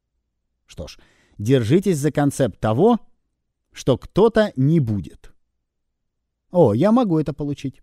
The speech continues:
Знаете, такие необычные ощущения. Да. Ладно,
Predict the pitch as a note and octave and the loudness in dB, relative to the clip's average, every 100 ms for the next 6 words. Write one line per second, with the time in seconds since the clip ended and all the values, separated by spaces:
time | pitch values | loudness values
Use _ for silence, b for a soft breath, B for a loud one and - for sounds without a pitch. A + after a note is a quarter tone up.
0 | _ F2+ A2+ A2 G#2+ G#2 G#2 G2+ A2 A2+ | _ -6 -4 -2 -4 -6 -4 -4 -4 -6
1 | F#2+ - E2 D#2 - G2 F#2+ B1+ A1+ _ | -8 -10 -14 -14 -16 -14 -14 -14 -16 _
2 | _ _ _ - F2 D2+ - _ _ _ | _ _ _ -12 -10 -10 -14 _ _ _
3 | _ _ _ _ _ _ _ - B2 G#2 | _ _ _ _ _ _ _ -2 0 0
4 | G2+ B2 | -2 -6